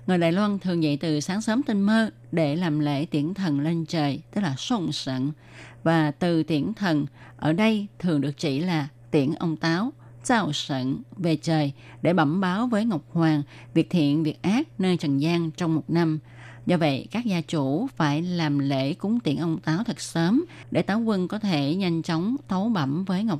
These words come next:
Hoàng. Đồng thời, sau khi tiễn thần về trời rồi,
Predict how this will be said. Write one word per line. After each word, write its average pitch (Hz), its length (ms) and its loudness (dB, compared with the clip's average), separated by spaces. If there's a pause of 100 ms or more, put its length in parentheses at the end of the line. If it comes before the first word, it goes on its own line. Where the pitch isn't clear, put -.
Hoàng. 147 320 2 (380)
Đồng 185 140 2
thời, 165 280 2 (280)
sau 196 160 -2
khi 196 200 0
tiễn 151 280 -2
thần 170 320 0
về 151 180 0
trời 151 280 -2
rồi, 156 340 0